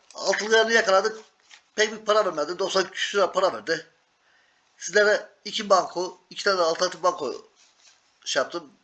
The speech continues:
Birinci ayakta da dört numara güvendiğimiz ses söyledi. Bir para vermedi arkadaşlar. Bunlar arkadaşlarımızı tebrik eder. Hayırlı uğurlu olsun. Bir cep harçlığıdır arkadaşlar.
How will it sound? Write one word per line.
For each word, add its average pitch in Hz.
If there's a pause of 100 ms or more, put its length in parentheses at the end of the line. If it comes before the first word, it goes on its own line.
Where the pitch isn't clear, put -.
(120)
Birinci 208 (260)
ayakta 185
da 180
dört 190
numara 170
güvendiğimiz 175
ses 180
söyledi. 147 (680)
Bir 220
para 220
vermedi 175
arkadaşlar. 135 (200)
Bunlar 220
arkadaşlarımızı 165
tebrik 196
eder. 135 (180)
Hayırlı 175 (160)
uğurlu 208
olsun. 165 (760)
Bir 208
cep 226
harçlığıdır 131
arkadaşlar. 123